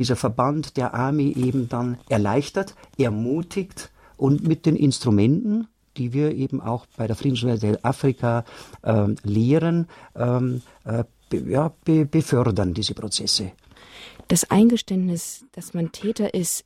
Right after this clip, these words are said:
Speaker 2: ist das tatsächlich bereits ein Schritt, der den Opfern es möglich macht, auf diese Versöhnungsarbeit einzugehen?
Speaker 1: Das ist ein ganz, ganz wichtiges Element, äh, in der, in, in, in, im zwischenmenschlichen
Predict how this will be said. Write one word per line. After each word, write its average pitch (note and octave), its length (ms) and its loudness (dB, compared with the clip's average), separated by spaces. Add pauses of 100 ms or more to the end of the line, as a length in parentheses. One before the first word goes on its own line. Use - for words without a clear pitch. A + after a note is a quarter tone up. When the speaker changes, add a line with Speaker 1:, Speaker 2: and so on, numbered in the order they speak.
(140)
Speaker 2:
ist - 200 -4
das F#3+ 100 0
tatsächlich - 560 -2
bereits F3+ 420 -2
ein F3 220 0
Schritt, - 480 -4
der F#3 160 2
den - 280 -4
Opfern F#3 540 0 (1200)
es - 140 -4
möglich G#3 360 2
macht, - 420 -2
auf F3+ 200 -8
diese F3 240 -2
Versöhnungsarbeit F#3 640 0
einzugehen? A#3+ 520 -4 (760)
Speaker 1:
Das C3+ 160 -4
ist - 180 -2
ein C#3+ 140 -4
ganz, C#3 320 0
ganz B2 340 -2
wichtiges B2 520 -2
Element, A2 520 0 (460)
äh, B2 320 2
in B2 220 -2
der, A#2 140 0 (100)
in, A2 200 -4
in, B2 440 0
in, B2+ 200 2
im B2+ 160 0
zwischenmenschlichen C3 1040 0